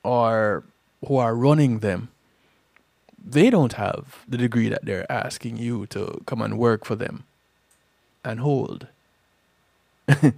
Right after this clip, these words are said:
So it, it, <sighs> it's, it's really an interesting dynamic.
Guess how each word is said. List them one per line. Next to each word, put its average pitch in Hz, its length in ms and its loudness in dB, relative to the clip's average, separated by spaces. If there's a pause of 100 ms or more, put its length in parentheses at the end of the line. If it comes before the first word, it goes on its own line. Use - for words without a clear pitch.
(440)
So 123 440 6 (440)
it, 90 200 0
it, 131 280 2
<sighs> - 180 0 (2250)
it's, 175 160 0
it's 202 200 8
really 208 480 10
an 170 120 4
interesting 135 640 4
dynamic. 101 720 -6